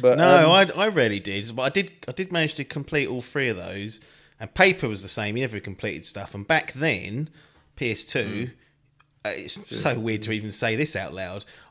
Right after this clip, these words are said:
Speaker 2: I could play through the game, unlock the three islands, so you could you access the whole map,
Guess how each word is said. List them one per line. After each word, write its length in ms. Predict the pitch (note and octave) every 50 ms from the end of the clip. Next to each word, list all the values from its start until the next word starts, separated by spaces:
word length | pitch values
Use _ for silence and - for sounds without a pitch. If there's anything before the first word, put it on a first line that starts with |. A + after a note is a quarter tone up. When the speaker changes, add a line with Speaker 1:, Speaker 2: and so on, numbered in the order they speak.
| _ -
Speaker 2:
I 120 | D3+ E3
could 260 | D#3+ - D3+ A#2+ - -
play 200 | - E3 E3+ D#3
through 160 | E3 D3+ C3+
the 80 | B2
game, 340 | A#2+ - C#3 B2 G#2+ G#2+ G#2+ -
unlock 440 | C#3 D#3 D#3 D#3 D3+ C#3+ - - -
the 60 | -
three 540 | A#2 - - C#3 C3 B2 A#2+ A#2 A#2 A2 - -
islands, 600 | B2 B2 B2 A#2+ G#2+ G2+ G2 F#2+ G#2 A2+ C#3 -
so 220 | - - - A2
you 320 | G#2+ G#2+ G#2 G#2+ - G#2 A2+
could 160 | - - G2+ - _ _ _ _ _ _ _ -
you 140 | B2+ A#2+ A#2
access 300 | - A#2+ - - - -
the 80 | - A2
whole 180 | A2+ A2+ G#2 G#2
map, 420 | B2 B2 G2 F#2 G2+ A2+ - -